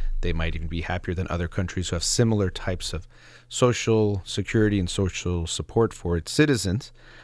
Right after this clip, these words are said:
But he does mention that he thinks that is a contributor, because when everyone has their basic needs taken care of, there's also time for,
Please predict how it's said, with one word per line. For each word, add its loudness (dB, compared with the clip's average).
But 4
he 6
does 6
mention 2
that 2
he 2
thinks -2
that 0
is 2
a 0
contributor, 2
because -4
when 0
everyone 4
has 2
their 2
basic 0
needs -4
taken 0
care 2
of, -2
there's 4
also 2
time 2
for, -2